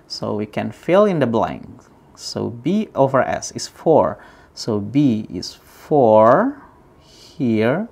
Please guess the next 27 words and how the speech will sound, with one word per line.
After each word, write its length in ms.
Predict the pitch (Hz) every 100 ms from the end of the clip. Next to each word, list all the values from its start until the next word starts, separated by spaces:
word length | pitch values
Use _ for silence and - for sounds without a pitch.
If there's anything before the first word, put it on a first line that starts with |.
| _ _ _ - - _ _ _ 90
and 220 | 101 92 _ -
S, 440 | 160 113 175 -
or 140 | -
salts, 520 | - - - 110 107 -
is 200 | - - 113
one. 420 | 120 110 - - _ -
Yes, 440 | 120 - - -
and 160 | 113 107
this 180 | 104 104
is 260 | 101 - - 110 104
one. 440 | 139 107 123 254 - _ _ _ _ _
This 260 | 117 135 196
is 140 | -
also 320 | - 120 120 107
one, 480 | 104 123 104 143 - _ _ _
and 120 | 113
this 160 | 107 120
is 140 | 156
also 300 | - 117 -
one. 340 | 107 131 101 104 _
Why? 340 | - 104 127 226 - - - -
Because 320 | 120 - -
the 100 | 117 - _ _ -
coefficients 720 | 143 185 196 185 127 117 -
is 180 | 135 -
also 400 | 113 113 - 117
one. 640 | 104 113 104 101 110